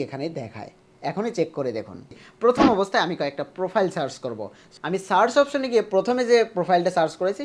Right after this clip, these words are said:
সেটা হচ্ছে বেল্লালের প্রোফাইল। So ওর প্রোফাইলে গেলে আপনারা দেখতে পাবেন ও যেটা করে ইনকাম দেখায়, ওর নিজের ইনকাম দেখায়, মানুষের ইনকাম দেখায়, and then ইনকামগুলোই যেমন দেখুন এই ভিডিওটা একটা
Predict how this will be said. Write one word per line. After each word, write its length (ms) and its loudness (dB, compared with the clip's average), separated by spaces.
সেটা 240 -4
হচ্ছে 180 -6
বেল্লালের 480 4
প্রোফাইল। 360 2
So 60 0
ওর 180 10
প্রোফাইলে 480 4
গেলে 160 6
আপনারা 280 0
দেখতে 280 -2
পাবেন 240 2
ও 20 10
যেটা 200 6
করে 180 6
ইনকাম 320 4
দেখায়, 300 -6
ওর 80 4
নিজের 300 6
ইনকাম 220 2
দেখায়, 300 0
মানুষের 400 0
ইনকাম 220 0
দেখায়, 280 0
and 160 -2
then 100 0
ইনকামগুলোই 640 2
যেমন 180 -2
দেখুন 240 -2
এই 160 8
ভিডিওটা 360 2
একটা 160 -2